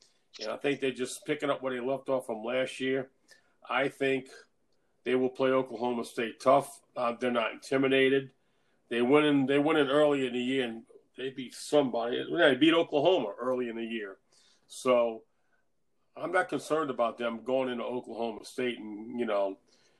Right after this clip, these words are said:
you know, freaking out because they're on the road against, you know, a decent school. They've already been to Oklahoma and beat them, so that's a great confidence builder. So, you know, I definitely like Iowa State in this game. Um,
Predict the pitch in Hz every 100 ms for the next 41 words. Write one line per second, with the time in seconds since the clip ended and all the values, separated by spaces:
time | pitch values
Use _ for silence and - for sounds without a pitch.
0 | _ - 110 104 135 127 123 123 120 123
1 | 113 113 113 107 117 113 104 104 - 117
2 | 113 104 101 117 113 95 - 131 120 110
3 | 110 131 127 120 127 123 117 117 - 113
4 | 113 101 120 117 120 117 110 - 104 101
5 | - _ - _ 107 127 120 113 127 123
6 | 127 127 120 - - 123 120 113 117 113
7 | 107 98 _ _ _ - 113 120 135 123
8 | 117 113 117 113 110 - 107 113 110 -
9 | 104 98 95 _ _ _ _ - _ _
10 | 127 131 131 127